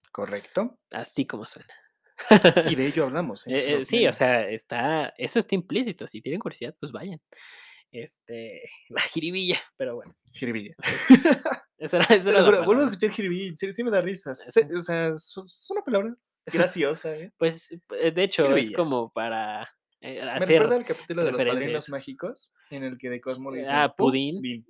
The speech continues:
Speaker 1: él se
Speaker 2: <laughs> Ajá.
Speaker 1: ríe porque es: "Pu" y Din.
Speaker 2: <laughs> Sí, sí. Que le
Speaker 1: Es
Speaker 2: dijo:
Speaker 1: como aquí,
Speaker 2: "Pu". <laughs>
Speaker 1: jiribilla.
Speaker 2: Sí, dijo, dijo: "Pu", y luego dijo: "Din".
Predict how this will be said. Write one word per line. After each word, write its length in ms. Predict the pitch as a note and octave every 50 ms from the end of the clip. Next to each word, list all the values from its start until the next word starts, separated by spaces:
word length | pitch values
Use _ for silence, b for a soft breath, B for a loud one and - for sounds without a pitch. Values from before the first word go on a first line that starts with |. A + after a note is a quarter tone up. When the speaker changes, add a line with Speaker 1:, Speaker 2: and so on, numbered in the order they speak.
| _ -
Speaker 1:
él 120 | - D3+ C#3
se 80 | D#3+ D3+
Speaker 2:
<laughs> 60 | C#3+
Ajá. 40 | C#3
Speaker 1:
ríe 140 | C3+ B2+ B2
porque 220 | B2+ A#2+ A#2 - -
es: 60 | _ -
"Pu" 380 | - D4+ G#4+ - - E3+ F3 - _
y 100 | - E3+
Din. 280 | F#3 C#4+ F4+ C#4+ - - -
Speaker 2:
<laughs> 160 | E3 C#3+ -
Sí, 200 | - C3+ C3 C3
sí. 320 | B2 B2+ B2 A#2+ A#2 A#2+ _ B B B B B B B B _ -
Que 120 | D3 D#3
le 220 | D#3 - F3+ F3 E3+
Speaker 1:
Es 60 | E3
Speaker 2:
dijo: 280 | - F3+ E3+ D#3+ - F#3
Speaker 1:
como 140 | - F3 F3
aquí, 120 | E3 E3 F3+ G3+
Speaker 2:
"Pu". 60 | G3+ - -
<laughs> 100 | - -
Speaker 1:
jiribilla. 800 | G#3 A#3 D4 D#4+ D#4+ F#3 F#3 D#3+ - - D#3 E3+ D3+ B2 - - b b b b b b
Speaker 2:
Sí, 140 | _ _ C3+
dijo, 260 | B2+ D3 D3 C#3+ - _ _ -
dijo: 260 | F3+ E3 E3+ E3+ -
"Pu", 200 | - F3+ F3 F3+
y 40 | F#3
luego 180 | D#3 C3+ C3+ C3
dijo: 220 | C3+ C3+ - B2+
"Din". 260 | A#2 B2+ A#2+ A#2 -